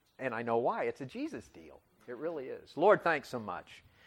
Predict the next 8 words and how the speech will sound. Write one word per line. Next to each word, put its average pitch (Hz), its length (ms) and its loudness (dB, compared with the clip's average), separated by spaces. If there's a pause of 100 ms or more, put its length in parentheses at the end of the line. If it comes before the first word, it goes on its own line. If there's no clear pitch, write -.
(380)
for 117 400 4
this 123 180 2
opportunity 139 960 6
to 113 180 -6
share 160 440 6
together. 151 540 4 (300)
And 165 140 2
Lord, 208 240 10